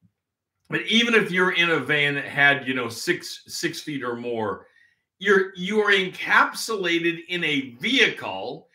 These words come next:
How do you have social distancing? Now, we can have the N ninety-five masks on.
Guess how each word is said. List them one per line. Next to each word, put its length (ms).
How 360
do 80
you 220
have 300
social 480
distancing? 500
Now, 200
we 140
can 140
have 340
the 300
N 120
ninety-five 600
masks 500
on. 420